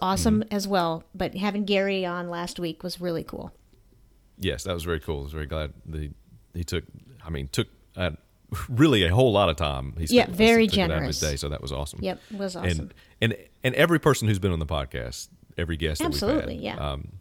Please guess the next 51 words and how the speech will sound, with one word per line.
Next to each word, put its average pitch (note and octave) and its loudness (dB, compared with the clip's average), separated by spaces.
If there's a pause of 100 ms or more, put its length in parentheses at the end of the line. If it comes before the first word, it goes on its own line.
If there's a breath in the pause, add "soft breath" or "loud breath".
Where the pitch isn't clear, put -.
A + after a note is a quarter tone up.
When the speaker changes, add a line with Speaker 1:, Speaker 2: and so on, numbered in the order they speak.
Speaker 2:
has D#2+ -2
been D#2+ -4
great. D2+ -2
It's E2 -4
always E2+ 0 (340 soft breath)
fun F#2+ 2
to E2 -2
talk F2 2
to E2 -4
people E2+ -4
to D2 -6
find D#2+ -2
out D2 -2
how E2 2
they D#2+ 0
got D#2+ -2
interested D#2 -4
in D#2 -6
Tony's D#2 -4
show D#2 -2
and C#2+ -6 (280 soft breath)
how E2+ 0
they D#2+ 0
got D#2+ -2 (200)
started D#2 -2
listening, D#2+ -2
how, D#2 0
if, D2 -6
or D#2 -4
reading F2+ 0
in E2 -2
some F2+ -2
cases, F2 -2 (380 soft breath)
um, C#2+ -4 (120)
and, D2+ -4
you D2 -4
know, C2+ -6
how D#2+ -2
they D#2+ -2
got D#2+ -2
interested F#2 0
Speaker 1:
Right. D2+ -4
Speaker 2:
in D2+ -4
jingles, E2+ -2
Speaker 1:
Yep. F#2+ -2
Speaker 2:
which - -4
most F#2 0
of G#2+ -2
the - -14
people F#2 -2
we've E2 -4